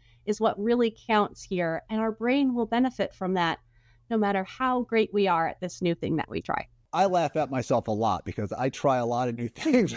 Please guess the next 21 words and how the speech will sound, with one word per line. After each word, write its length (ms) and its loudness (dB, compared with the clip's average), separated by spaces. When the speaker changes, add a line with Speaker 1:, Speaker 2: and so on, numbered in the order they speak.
Speaker 2:
and 140 -2
fail 320 2
miserably 680 0
at 120 -4
first. 300 2
So 280 0
it, 200 2
I 80 2
guess 200 2
it's 240 0
all 160 4
part 260 2
of 80 0
the 80 -2
journey, 420 0
right? 300 0
Speaker 1:
Absolutely. 960 2
I 140 2
love 240 2
that. 320 -2
Speaker 2:
Well, 180 -6